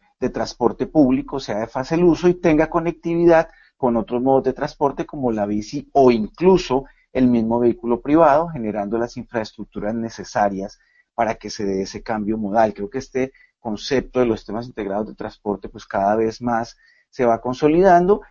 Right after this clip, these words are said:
y buscando que haya un uso racional del vehículo privado a través de la gestión de la demanda de transporte, con experiencias como compartir el vehículo, cobrar, eh, por aquellos vehículos que no llevan sino un solo ocupante. Bueno, otra serie de medidas que lo que motivan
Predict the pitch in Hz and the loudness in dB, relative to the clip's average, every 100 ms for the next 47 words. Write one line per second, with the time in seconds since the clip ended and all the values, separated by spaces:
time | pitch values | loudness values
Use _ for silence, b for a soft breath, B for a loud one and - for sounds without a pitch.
0 | B 165 196 202 - 180 175 202 202 139 | B 4 4 4 2 2 2 0 0 2
1 | 120 135 143 139 143 - 135 - 113 110 | 4 4 4 0 -2 -2 -2 0 -2 0
2 | 107 107 113 123 - 135 139 156 175 151 | 0 -2 0 -2 0 -2 0 2 6 6
3 | 170 190 b b 117 127 143 143 131 139 | 4 0 b b -2 0 4 6 6 4
4 | - 214 113 107 107 - 101 113 120 117 | -2 -6 -4 -4 -8 -8 -4 0 2 0
5 | 104 98 113 - 117 - 165 165 - 196 | -4 -2 -2 -4 -10 -2 0 2 -2 -6
6 | b b _ - 151 170 170 127 - - | b b _ 4 4 4 0 -6 -6 -4
7 | 113 120 117 117 123 - 120 120 117 104 | 0 2 0 -4 -10 0 0 2 -4 -8
8 | - 101 110 101 98 101 135 147 - 120 | -10 -10 -4 -4 -2 2 2 2 0 0
9 | 117 113 113 b _ 120 104 110 107 107 | 2 2 -2 b _ 0 2 2 4 4
10 | 104 - 110 110 110 110 - 110 107 - | 2 -2 -4 0 0 -2 -4 -6 -6 -8
11 | 98 107 101 107 - 107 - 104 95 104 | -4 -4 -2 -4 -4 -10 -8 -8 -4 -2
12 | 107 113 110 95 98 104 107 104 - - | -2 -6 -8 -8 -8 -8 -4 -4 -4 0
13 | 165 165 151 110 110 - 151 170 175 185 | 2 2 0 -2 -4 2 2 4 2 2
14 | 165 170 170 175 170 156 160 - 131 113 | 4 6 6 4 6 6 4 0 -2 -2
15 | 117 107 104 - 190 165 135 | -4 -4 -6 -2 2 4 4